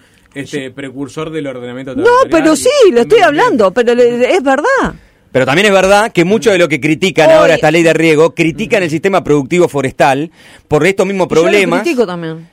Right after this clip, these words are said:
Speaker 3: Y bueno, eh, y, y
Speaker 2: Yo
Speaker 3: ese
Speaker 2: lo
Speaker 3: y,
Speaker 2: critico también.
Speaker 3: va, y ese, ese
Speaker 2: Porque
Speaker 3: modelo que arrancó en el gobierno de Sanguinetti fue
Speaker 2: ¿Y qué
Speaker 3: ampliado
Speaker 2: tiene,
Speaker 3: y
Speaker 2: qué tiene que
Speaker 3: extendido
Speaker 2: ver?
Speaker 3: y fomentado por el gobierno de la calle.
Speaker 2: Y yo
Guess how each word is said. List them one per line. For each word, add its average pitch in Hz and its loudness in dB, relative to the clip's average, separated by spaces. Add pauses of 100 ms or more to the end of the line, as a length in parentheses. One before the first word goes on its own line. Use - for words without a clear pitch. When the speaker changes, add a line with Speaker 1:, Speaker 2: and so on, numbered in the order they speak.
(140)
Speaker 3:
Y 147 0
bueno, 170 2
eh, 135 -4
y, 175 -6
y - 2
Speaker 2:
Yo 214 6
Speaker 3:
ese - 0
Speaker 2:
lo - -2
Speaker 3:
y, - -6
Speaker 2:
critico 277 0
también. 220 -2
Speaker 3:
va, 233 0
y 160 2
ese, 196 -4
ese 196 0
Speaker 2:
Porque - - (160)
Speaker 3:
modelo 214 2
que 170 0
arrancó 160 0
en 214 0
el 202 0
gobierno 214 2
de 196 -2
Sanguinetti 214 -2
fue 196 -2 (580)
Speaker 2:
¿Y 427 2
qué 147 2
Speaker 3:
ampliado 233 2
Speaker 2:
tiene, 190 2
Speaker 3:
y - -6
Speaker 2:
qué - -10
tiene - 0
que 247 0
Speaker 3:
extendido 311 2
Speaker 2:
ver? 302 -18
Speaker 3:
y 175 -6
fomentado 240 0
por 151 0
el 147 -4
gobierno 156 0
de 139 0
la 165 -2
calle. - -6
Speaker 2:
Y 277 -8
yo 370 -8